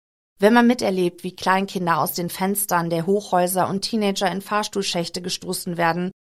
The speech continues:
entwickelt man gegenüber solchen Schreckensnachrichten wohl irgendwann eine Art Gleichgültigkeit.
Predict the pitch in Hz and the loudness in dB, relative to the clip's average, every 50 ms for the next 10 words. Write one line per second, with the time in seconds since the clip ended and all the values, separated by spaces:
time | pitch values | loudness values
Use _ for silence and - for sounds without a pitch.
0 | _ - 220 220 208 233 233 262 247 240 240 233 226 220 226 208 220 208 202 208 | _ -2 0 2 2 2 2 2 2 2 2 2 2 2 2 0 0 -2 -2 -2
1 | - - 208 214 214 196 190 190 196 - 226 220 - - 190 170 - 175 175 - | -4 -2 -2 -2 0 0 -2 -2 -2 -2 -4 -4 -2 -4 -4 -6 -6 -6 -6 -4
2 | - 165 156 156 - 160 156 - - 190 185 180 190 196 - - 196 190 190 190 | -4 -4 -4 -4 -4 -6 -10 -8 -6 -6 -4 -4 -4 -2 -2 -2 -2 -2 -2 -4
3 | - - 185 185 185 - - - 190 196 - - 185 202 202 - - - 160 139 | -4 -4 -4 -4 -4 -4 -4 -2 -2 -2 -2 -2 -2 -4 -6 -8 -6 -6 -4 -4
4 | 139 - - - - - - 139 - - - - - - - - - | -6 -8 -12 -12 -12 -12 -14 -16 -16 -16 -18 -18 -18 -16 -14 -14 -14